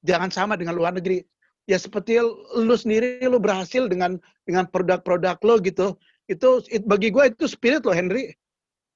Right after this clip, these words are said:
Itu spirit bagi gue gitu. Nggak ada yang nggak mungkin gitu. Nggak ada yang nggak mungkin gitu. Itu,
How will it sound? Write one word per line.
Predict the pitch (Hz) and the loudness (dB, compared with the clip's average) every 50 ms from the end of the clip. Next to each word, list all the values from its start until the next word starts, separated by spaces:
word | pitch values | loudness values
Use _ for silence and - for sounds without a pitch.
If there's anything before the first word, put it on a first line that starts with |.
| _ _ _ _ _ _ _ _ _ _ | _ _ _ _ _ _ _ _ _ _
Itu | - 175 247 285 | -6 -4 -4 -4
spirit | - - _ 226 220 262 269 | -4 -4 _ 2 2 2 2
bagi | 196 190 185 180 190 | 0 0 0 0 2
gue | 165 196 196 185 | 4 4 4 4
gitu. | 156 170 - 156 156 | 0 -2 -4 -4 -2
Nggak | 151 160 190 208 | 0 0 2 2
ada | 220 247 269 | 2 2 2
yang | 240 | 2
nggak | 226 220 220 | 2 2 2
mungkin | 220 220 247 262 196 247 247 247 226 202 | 0 0 -2 -4 0 2 2 2 2 0
gitu. | 165 147 151 127 110 _ _ _ _ _ _ _ _ _ _ _ _ _ _ _ _ _ _ _ _ _ _ _ _ _ _ _ _ _ _ _ _ _ | -2 -4 -6 -10 -10 _ _ _ _ _ _ _ _ _ _ _ _ _ _ _ _ _ _ _ _ _ _ _ _ _ _ _ _ _ _ _ _ _
Nggak | _ 185 165 190 226 | _ -2 0 0 0
ada | 247 302 | 0 -2
yang | 269 | 0
nggak | 226 202 190 202 | 0 0 0 -2
mungkin | 214 196 - 214 202 185 | -4 2 2 2 2 2
gitu. | 156 139 147 139 143 | -2 -4 -6 -8 -8
Itu, | 165 170 135 - 262 | -8 -8 0 2 2